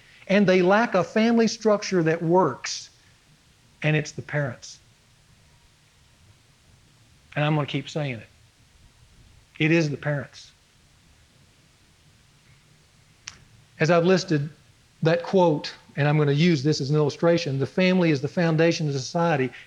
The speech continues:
and as the psalmist says, "If the foundation is destroyed, what will the righteous do?" I've got two great books there to help you go further in this regard. Now let's look at the final force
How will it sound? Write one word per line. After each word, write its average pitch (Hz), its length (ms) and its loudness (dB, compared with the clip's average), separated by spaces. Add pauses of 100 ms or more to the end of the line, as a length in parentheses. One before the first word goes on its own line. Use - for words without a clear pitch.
and 151 100 0
as 139 120 0
the 139 80 -4
psalmist 160 480 -2
says, 127 340 -2 (180)
"If 156 200 0
the 135 100 -2
foundation 160 640 0
is 120 100 -10
destroyed, 120 580 -10 (500)
what 190 280 2
will 170 280 0
the 127 100 -6
righteous 113 460 -10
do?" 104 160 -18 (2750)
I've 156 100 -2
got 160 200 0
two 208 140 2
great 185 260 2
books 156 260 -2
there 139 220 0
to 131 140 -6
help 139 300 -2
you 117 180 -6 (100)
go 143 140 0
further 139 400 -2
in 123 80 -4
this 127 180 -4
regard. 123 440 -6 (200)
Now 196 80 2
let's 202 180 0
look 190 120 0
at 156 100 -6
the 170 80 -4
final 170 360 0
force 143 500 -2